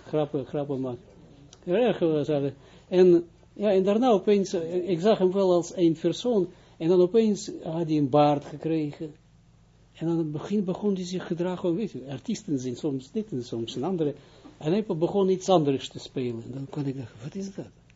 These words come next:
Hij zei, "Wel, ben je wel opeens een andere persoon," terwijl ze, ze spelen natuurlijk, we spelen een andere persoonlijkheid en zo. En dan was het alles verloren wat,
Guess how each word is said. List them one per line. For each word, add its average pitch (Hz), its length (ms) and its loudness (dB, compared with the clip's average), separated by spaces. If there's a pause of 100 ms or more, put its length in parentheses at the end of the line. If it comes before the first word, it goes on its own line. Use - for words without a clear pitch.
(800)
Hij 127 200 -12
zei, 117 220 -12
"Wel, 214 220 0
ben 170 140 -2
je 147 180 -2
wel 180 160 0
opeens 180 340 -4
een 175 80 -4
andere 175 280 -2
persoon," 196 460 -2
terwijl 175 380 0
ze, 202 320 -4
ze 202 140 -2
spelen 202 440 4
natuurlijk, 135 420 0
we 131 60 -2
spelen 160 360 -2
een 135 80 -2
andere 151 320 -2
persoonlijkheid 143 760 -2
en 120 100 -6
zo. 123 260 -6 (420)
En 160 100 -4
dan 196 140 4
was 190 160 2
het 185 140 0
alles 220 340 2
verloren 180 640 2
wat, 147 180 -4